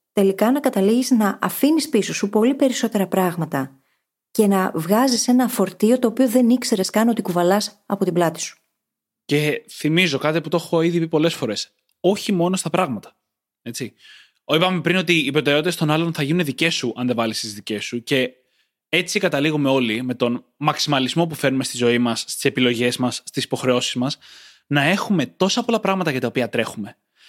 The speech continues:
Speaker 2: Και τόσα πολλά πράγματα που είναι, σε εισαγωγικά, επίγοντα, που καταλήγουμε να τρέχουμε όλη μέρα. Αλλά αυτό το ψευδές επίγον είναι ο εχθρός της πρόοδου, σε πολύ μεγάλο βαθμό.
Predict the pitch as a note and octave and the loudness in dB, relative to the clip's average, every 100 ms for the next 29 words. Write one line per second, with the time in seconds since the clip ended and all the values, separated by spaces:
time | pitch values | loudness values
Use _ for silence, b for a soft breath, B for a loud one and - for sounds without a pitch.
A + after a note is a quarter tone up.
0 | b - D3 G#3 G#3+ G3+ G3 F#3+ E3+ D#3+ | b -2 0 0 0 0 0 0 0 0
1 | E3+ E3 A#2+ - - C#3 C#3+ B2+ B2 B2 | 0 0 -2 -4 -4 -2 -2 -2 -2 0
2 | E3+ A#2+ - _ _ C#3+ - A3 C3 G#2 | -2 -4 -10 _ _ -4 0 2 0 -2
3 | A2 - _ _ _ _ _ D3 D#3 F3 | -8 -14 _ _ _ _ _ 0 2 2
4 | A3 F#3 C3+ - A3+ A3+ F#3 D3 A#2+ F2 | 2 0 0 0 2 2 2 0 -2 -4
5 | - _ _ _ - D3+ D3+ C3 - - | -12 _ _ _ -2 0 2 -2 -10 0
6 | G#3+ B3 C4 - _ - F3 C#3+ B2 F#3 | 2 2 0 -2 _ 0 2 2 2 2
7 | - A#3+ G3+ C3+ A#2 F#3 - _ _ _ | 0 0 0 0 -2 -4 -10 _ _ _
8 | _ F3 G#3+ C4 D4 - _ _ _ F3 | _ 2 2 2 -2 -8 _ _ _ 2
9 | E3 D3+ G3+ G#3+ - - D#3+ A#2 F#2+ _ | 2 2 0 0 -2 0 0 0 -6 _
10 | _ _ _ _ - B2+ C#3+ D3 A#2+ G#2+ | _ _ _ _ -6 0 2 2 0 -2
11 | G2+ - G#2 | -4 -8 -16